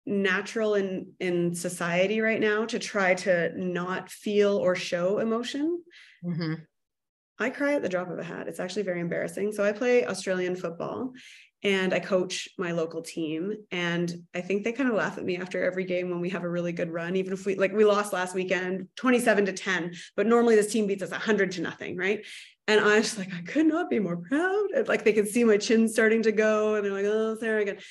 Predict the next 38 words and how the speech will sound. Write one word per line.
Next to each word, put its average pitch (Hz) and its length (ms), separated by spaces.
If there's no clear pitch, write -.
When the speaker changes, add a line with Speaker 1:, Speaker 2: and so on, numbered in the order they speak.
Speaker 1:
But 262 100
it's 254 160
so 320 140
funny 247 340
because 190 500
I, - 160
it 220 100
happens 220 340
to 240 100
me 214 80
at - 100
work. 160 340
I 233 60
could 262 120
be 294 80
in 254 80
a 214 40
meeting 196 500
talking 214 320
about 214 160
something 220 180
that 214 100
I 180 60
feel 190 320
really 190 220
firmly 185 280
about 233 200
that 220 120
has 226 140
nothing 302 300
to 254 80
do 233 160
with 196 180
human 214 280
emotion. 175 380
It's 190 140
just 208 160
literally, 254 500